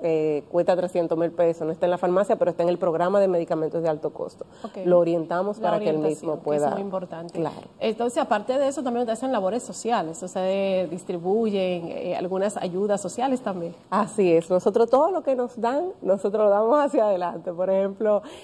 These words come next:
Speaker 1: eh, nos llaman que nos tienen medicamentos, ropa, accesorios, calzado,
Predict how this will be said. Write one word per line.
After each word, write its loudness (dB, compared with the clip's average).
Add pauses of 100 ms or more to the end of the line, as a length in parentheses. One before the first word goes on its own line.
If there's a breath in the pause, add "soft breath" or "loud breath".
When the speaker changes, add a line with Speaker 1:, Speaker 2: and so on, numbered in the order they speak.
(140)
Speaker 1:
eh, 2
nos 2
llaman 2
que 0
nos -4
tienen 0
medicamentos, 0
ropa, 2
accesorios, 0
calzado, -4